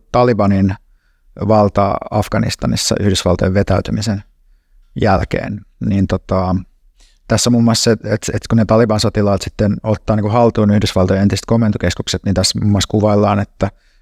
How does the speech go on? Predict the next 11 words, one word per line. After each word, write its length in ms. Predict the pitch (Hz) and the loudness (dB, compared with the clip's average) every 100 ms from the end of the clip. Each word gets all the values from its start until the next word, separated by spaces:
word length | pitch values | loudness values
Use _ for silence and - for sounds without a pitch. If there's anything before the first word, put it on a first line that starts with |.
| - | -8
sotilaat 420 | - 120 127 110 | -4 0 2 2
pääsevät 360 | - 104 107 - | 0 0 0 0
tonkimaan 460 | 113 113 110 101 110 | 2 2 2 2 2
yhdysvaltalaisten 1000 | 117 104 101 92 95 92 95 - 101 98 | 2 2 0 0 2 0 0 0 0 2
viinika-, 520 | 107 117 107 101 98 92 | 2 2 2 0 -2 0
viinakaapeja 680 | 135 139 110 107 104 - 101 | 0 2 0 -2 -2 -2 -2
ja 60 | 95 | 0
ihmettelemään 640 | 107 104 - 98 101 101 | 2 0 0 0 0 -2
käsidesitelinettä. 1080 | 110 104 98 95 98 92 95 95 98 - 104 - _ _ _ _ _ _ _ - | -2 -2 -2 -4 -2 2 2 2 0 -4 -6 -6 _ _ _ _ _ _ _ -4
Ja 160 | 101 | -2
sitten 540 | 95 101 - 101 98 | 0 -2 -2 0 0